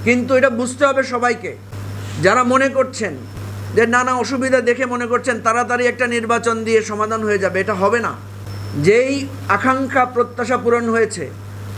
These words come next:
অনেকে বলেছিলেন সত্তরে, একাত্তরে আমাদের যে মুক্তিযুদ্ধ, মুক্তিযুদ্ধের আকাঙ্ক্ষা নষ্ট হয়েছে। না, হয় নাই।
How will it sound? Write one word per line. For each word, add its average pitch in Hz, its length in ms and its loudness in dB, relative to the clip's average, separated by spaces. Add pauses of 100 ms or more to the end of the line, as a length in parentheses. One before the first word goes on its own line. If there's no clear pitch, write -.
অনেকে 240 300 4
বলেছিলেন 240 500 0
সত্তরে, 233 680 0
একাত্তরে 233 600 -2
আমাদের 220 340 0
যে 214 100 2
মুক্তিযুদ্ধ, 196 480 -2
মুক্তিযুদ্ধের 190 580 0
আকাঙ্ক্ষা 190 340 -2
নষ্ট 175 300 -4
হয়েছে। 151 200 -2
না, 202 180 4
হয় 214 200 4
নাই। 220 200 -2